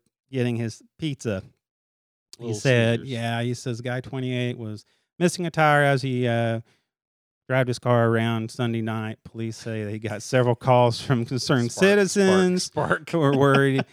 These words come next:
Speaker 1: <laughs> uh, he had gotten into an accident. Uh, and so basically the police caught him,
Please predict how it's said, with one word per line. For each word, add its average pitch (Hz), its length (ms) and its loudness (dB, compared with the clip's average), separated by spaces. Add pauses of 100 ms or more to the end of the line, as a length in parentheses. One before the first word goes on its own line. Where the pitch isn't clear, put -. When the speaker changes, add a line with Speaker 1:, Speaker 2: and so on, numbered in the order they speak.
Speaker 1:
<laughs> - 160 -20
uh, 123 220 -2
he 127 120 -4
had 120 160 -4
gotten 120 280 0
into 107 240 -8
an 104 60 -12
accident. 123 720 -4 (100)
Uh, 117 40 -18
and 107 500 -10
so 113 120 -12
basically 107 560 -10
the 95 140 -16
police 110 280 -12
caught 113 280 -4
him, 107 220 -6